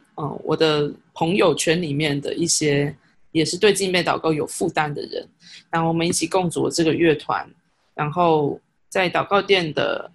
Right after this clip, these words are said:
周二、周三的早上十点到十二点，我们就是会有场次。啊，场次呢，其实，呃，周二时段是代祷场次，周三时段是，呃，Worship with the Word，就是，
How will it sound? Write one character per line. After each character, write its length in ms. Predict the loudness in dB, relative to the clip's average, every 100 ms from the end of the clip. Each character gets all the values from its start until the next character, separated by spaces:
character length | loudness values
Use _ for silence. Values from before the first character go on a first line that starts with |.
| _
周 540 | -2 2 4 4 0 -2
二、 300 | 2 2 0
周 340 | 0 2 2 2 -2 -8
三 380 | -4 -2 -2 -6 -12 -18 -12
的 120 | -10
早 240 | -4 -4 0
上 360 | 0 2 0
十 160 | 0 0
点 200 | 0 0
到 120 | 0
十 200 | 2 2
二 120 | 2
点， 220 | 0 -6 -10
我 80 | -14
们 140 | -14 -4
就 140 | -2
是 160 | 0 -2
会 300 | -2 -2 0
有 320 | -2 -6 -10 _ _ -10
场 280 | -4 -4 -2
次。 400 | 0 2 0 -4 -12
啊， 120 | -8 -4
场 260 | 0 0
次 180 | 0 2
呢， 160 | 2 2
其 160 | 0
实， 280 | 2 2 0 -4 _ _ -6
呃， 320 | -2 0 -2 -4
周 180 | 0 4
二 160 | 6 4
时 160 | 2
段 240 | 0 0 0
是 160 | -6 -2
代 220 | 2 2
祷 200 | 2 -2
场 240 | -4 -8 -6
次， 220 | -6 -6
周 240 | 0 0
三 240 | 2 2 2
时 180 | -2 0
段 260 | 0 0
是， 540 | -2 0 2 2 -2 -6 -12 _
呃， 300 | -8 -8 -14 _ _ _ _ _
Worship 460 | 2 2 4 2 2
with 260 | 2 2 0
the 100 | -2
Word， 380 | 0 0 0 -4 -6
就 120 | -2
是， 320 | 0 0 -2